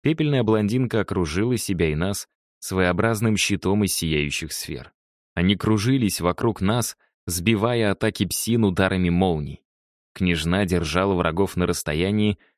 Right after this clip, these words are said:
нанося смертельные раны своим кнутом с небольшим крюком-лезвием на конце. Кнут звонко щелкал, и каждый щелчок сопровождался ревом и утробным поскуливанием. При этом позади держалась Вероника,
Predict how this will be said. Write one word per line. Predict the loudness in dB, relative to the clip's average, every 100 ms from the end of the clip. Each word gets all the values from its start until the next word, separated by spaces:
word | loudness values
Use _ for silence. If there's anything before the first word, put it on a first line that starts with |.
| _
нанося | 0 2 2 0 0
смертельные | 2 2 2 0 2 2 2
раны | 2 2 0
своим | 0 0 0 0
кнутом | -2 0 0 0 -2 _ _ -10
с | -2
небольшим | 0 2 2 2 0 2
крюком-лезвием | 2 2 2 0 2 2 2 0 0 0 0
на | -2
конце. | -2 -2 -6 -10 -14 _ _ _ _ _
Кнут | 0 2 2
звонко | 0 0 0 -2 -6
щелкал, | -2 2 2 0 -4 -6 _ _ -4
и |
каждый | 0 0 0 0
щелчок | 0 0 0 0 0
сопровождался | -2 -2 0 0 2 0 0 2
ревом | 2 4 2 2 2 2
и |
утробным | 2 2 2 2 2 0
поскуливанием. | 0 -4 -2 0 0 -2 -6 -10 -16 _ _ _ _ _ _ _ _
При | 0 2
этом | 2 2 2
позади | 2 2 2 2
держалась | 2 2 2 0 0 0 0
Вероника, | 0 2 2 2 2 0 -8